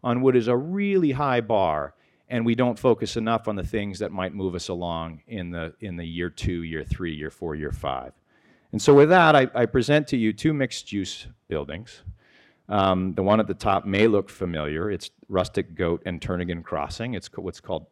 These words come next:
horizontal mixed use. And the one in the bottom, I don't know what it's called. I just Googled mixed use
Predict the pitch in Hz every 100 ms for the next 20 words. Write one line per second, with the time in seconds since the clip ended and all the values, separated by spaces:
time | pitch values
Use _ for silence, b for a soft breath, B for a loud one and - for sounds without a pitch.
0 | _ _ - - 113 98 90 82 - 80
1 | 73 - - 76 76 - _ b b b
2 | b b b 127 147 156 185 190 175 139
3 | 104 120 127 131 110 135 160 127 127 120
4 | 104 - 131 113 110 123 123 95 104 117
5 | 104 92 92 95 - - 87 69 - -